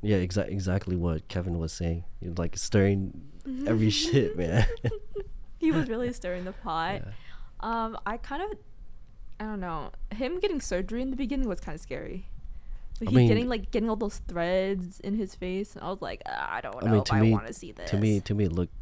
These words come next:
Speaker 1: pretty interesting 'cause, like, I, I've never seen it. But it's
Speaker 2: Oh,
Speaker 1: like, at the same time,
Speaker 2: okay.
Speaker 1: like, it's not like it does, it's not like it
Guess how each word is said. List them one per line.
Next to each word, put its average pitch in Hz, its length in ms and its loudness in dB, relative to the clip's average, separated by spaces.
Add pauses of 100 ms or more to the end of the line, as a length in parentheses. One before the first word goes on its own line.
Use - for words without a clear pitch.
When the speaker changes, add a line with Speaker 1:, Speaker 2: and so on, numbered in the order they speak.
(100)
Speaker 1:
pretty 78 260 0
interesting 82 480 -4
'cause, 80 220 -8
like, 76 300 -6
I, 90 120 0 (120)
I've 85 100 2
never 87 220 4
seen 82 280 -2
it. 67 160 -8 (280)
But - 160 4
it's 90 160 0
Speaker 2:
Oh, - 40 4
Speaker 1:
like, 107 140 2
at 104 100 -2
the 98 80 2
same 101 200 2
time, 101 120 4
Speaker 2:
okay. 90 80 4
Speaker 1:
like, 82 220 -2
it's 85 180 -4
not 98 140 4
like 85 160 4
it - 60 -12
does, 82 420 -2
it's 80 280 -4
not 92 120 2
like 87 140 0
it 78 120 -2